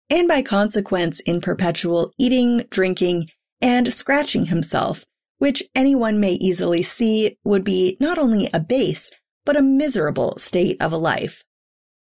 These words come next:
These are indeed the lowest of pleasures and the least pure, for we can never relish them but when they are mixed with the contrary pains.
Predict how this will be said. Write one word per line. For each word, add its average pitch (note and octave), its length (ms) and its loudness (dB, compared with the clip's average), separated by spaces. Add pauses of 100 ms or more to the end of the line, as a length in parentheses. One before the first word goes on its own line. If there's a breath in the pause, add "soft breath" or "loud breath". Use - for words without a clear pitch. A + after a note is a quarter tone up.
(480)
These C#4 380 2
are A3 200 0
indeed G3 480 2
the G3+ 100 0
lowest F3+ 500 0
of F3+ 140 -4
pleasures D#3+ 680 -2
and B3 180 4
the B3 80 2
least F#3+ 400 0
pure, - 440 -4 (280)
for B3 320 0
we A3+ 120 0
can A#3 200 2
never D4+ 280 2
relish G3 480 0
them F#3 380 0
but F#3 220 -2
when B3 220 2
they C4+ 120 2
are A#3+ 100 0
mixed F3 440 -2
with F3 180 -2
the E3+ 100 -2
contrary D#3+ 640 0
pains. - 640 -2